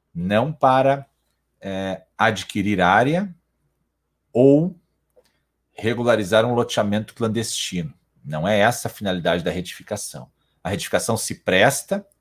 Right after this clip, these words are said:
a olhar o registro lá, a transcrição, e dizer assim: ó,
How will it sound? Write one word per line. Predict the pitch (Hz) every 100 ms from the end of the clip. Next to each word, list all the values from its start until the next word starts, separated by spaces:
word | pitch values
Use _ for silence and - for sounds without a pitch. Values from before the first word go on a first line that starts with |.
| _
a | 110 110 123 - _ _ _ _ _ _
olhar | - 87 90 113 156 220
o | 208
registro | 147 135 113 120 120 -
lá, | 101 135
a |
transcrição, | 165 165 151 139 - - 127
e | 135
dizer |
assim: | 127
ó, | 123